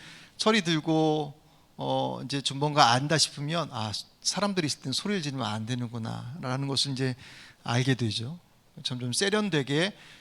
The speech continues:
자신의 모습을 감추기 시작합니다. 죄를 세련되게 짓는 거에 점점, 어, 이렇게 성장하면서 사람들 앞에 자신의 모습이 아닌 또 다른 모습을, 어, 이렇게 잘 꾸미는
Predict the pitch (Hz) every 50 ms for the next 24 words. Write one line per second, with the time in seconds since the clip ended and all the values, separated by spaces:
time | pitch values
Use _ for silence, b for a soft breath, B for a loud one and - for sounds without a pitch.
0 | B B - - - 120 123 135 147 143 131 123 - 131 127 117 - 127 123 127
1 | 120 - - 143 123 127 120 110 - - 117 110 - - 120 120 - - - -
2 | _ _ _ _ _ - - - - 143 147 151 156 156 147 147 B B B B
3 | B B B B B B - - - 190 202 214 202 190 180 175 165 - - 147
4 | 143 147 143 151 147 135 127 123 120 120 120 - - 135 127 127 147 139 135 131
5 | 131 131 127 - 131 131 131 131 127 127 131 131 - - 131 123 120 123 127 131
6 | 131 - 175 175 170 175 165 143 143 143 135 123 120 113 131 160 165 139 B B
7 | B B B B B B B - - 165 175 175 180 170 160 143 - - 131 -
8 | - 120 113 - 147 135 131 127 123 123 113 - 143 131 139 127 123 123 127 127
9 | 196 208 220 214 202 208 185 160 139 131 - - 131 117 131 127 127 127 123 120
10 | 120 120 135 135 139 202 175 - - 127 127 127 127 - 123 - - - - -
11 | 127 127 127 127 127 123 131 - - - 226 226 208 190 165 139 123 113